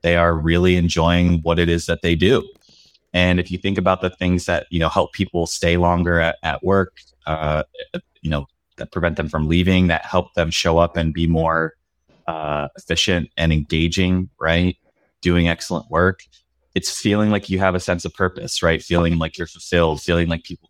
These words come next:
care about you, like you've been heard and seen. Those are the things. And if you look at this, you know, some of the, the, uh, surveys and other things that are coming out, like, peop-, money is not, money is not it anymore, <laughs> right? Money just isn't as important to,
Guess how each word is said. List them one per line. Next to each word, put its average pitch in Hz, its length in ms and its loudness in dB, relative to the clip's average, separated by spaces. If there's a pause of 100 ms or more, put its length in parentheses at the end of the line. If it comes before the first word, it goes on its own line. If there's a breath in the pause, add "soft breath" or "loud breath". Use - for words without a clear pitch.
care 85 200 2
about 78 320 0
you, 80 260 2
like 76 200 -2
you've 82 140 -8
been 73 120 -6
heard 87 300 0
and 76 120 -8
seen. 82 540 -2 (320)
Those 101 220 0
are 101 60 0
the 90 100 2
things. 87 340 0
And 82 100 -6
if - 200 -16
you 82 80 0
look 85 140 0
at 71 100 -6
this, - 160 -12 (100)
you 82 100 -2
know, 80 80 2
some 85 280 -2
of 80 60 0
the, 78 260 0 (220)
the, 73 260 -2 (680 soft breath)
uh, 80 180 0
surveys 101 480 0
and 92 80 0
other 82 140 -4
things 87 220 -2
that 82 120 -4
are 82 60 0
coming 82 280 0
out, 80 240 2
like, 76 200 -8
peop-, - 220 -4
money 110 320 4
is 95 140 -2
not, 92 280 0 (420)
money 101 320 6
is 85 120 0
not 82 200 2
it 90 140 2
anymore, 78 460 0 (300 loud breath)
<laughs> - 240 -20
right? - 400 -4 (340 loud breath)
Money 107 220 4
just 107 220 -2
isn't 98 220 0
as 92 140 0
important 92 540 2
to, - 120 -10